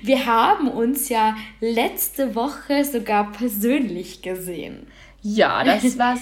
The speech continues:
Speaker 1: <laughs>
Speaker 2: so mega cool.
Speaker 1: Aber keine Angst, keine Angst. Wir haben uns nur zwischen Tür und Angel, kann man so sagen, oder? <laughs> Gesehen.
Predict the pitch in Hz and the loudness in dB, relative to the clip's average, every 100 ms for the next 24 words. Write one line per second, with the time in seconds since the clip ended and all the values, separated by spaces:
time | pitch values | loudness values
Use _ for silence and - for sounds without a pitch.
0 | - - 254 277 302 269 262 233 233 - | -8 -6 -2 -2 -2 -2 0 0 -2 -8
1 | 254 233 190 214 269 269 302 294 302 - | -4 -2 -2 0 -2 0 -2 0 -4 -4
2 | - - - 208 233 208 190 - - 233 | -6 -6 0 4 4 4 2 0 -2 4
3 | 262 285 294 247 - - 175 175 - - | 6 6 4 0 -4 -4 -4 -6 -12 -16
4 | - - - - - 277 262 269 254 247 | -16 -14 -12 -12 -4 2 6 6 4 2
5 | - 190 185 190 - - - - 233 330 | -2 -6 -6 -10 -16 -16 -18 -4 0 4
6 | 294 220 220 226 - 226 240 - 262 262 | 6 6 6 2 -4 -4 -4 -2 -2 0
7 | 262 262 - 277 - 254 254 - 320 480 | -2 -4 -4 -4 -2 -2 -2 2 4 4
8 | 349 - 214 208 240 285 - 233 262 294 | 2 0 0 2 0 0 -2 0 0 0
9 | 370 254 208 185 214 220 196 202 - - | -2 -2 -2 -4 -6 -6 -6 -4 -6 -6
10 | - - - - 247 - 220 247 - - | -12 -18 -20 -8 -6 -6 -4 -4 -6 -12
11 | - - - - 294 - 240 294 | -20 -20 -20 -6 -4 -2 -4 -6